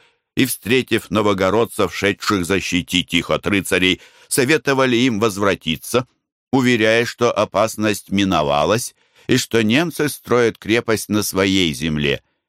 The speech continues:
Сие было в начале весны. Двадцатого июля Ольгерд, как союзник, явился в Пскове с дружиною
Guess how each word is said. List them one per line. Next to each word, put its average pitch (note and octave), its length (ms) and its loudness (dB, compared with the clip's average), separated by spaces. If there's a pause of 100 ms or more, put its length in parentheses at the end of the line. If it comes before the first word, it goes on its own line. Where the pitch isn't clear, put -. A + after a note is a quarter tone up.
(380)
Сие F2 460 0
было D#3+ 380 0
в A2 80 -6
начале A#2+ 560 -2
весны. E2+ 640 -2 (800)
Двадцатого D#3+ 760 0
июля G2 640 0 (280)
Ольгерд, B2+ 560 0
как G2+ 240 -2
союзник, F#2+ 640 0
явился F2+ 600 0
в E2+ 140 0
Пскове E2+ 500 0
с D#2 40 -8
дружиною E2 800 0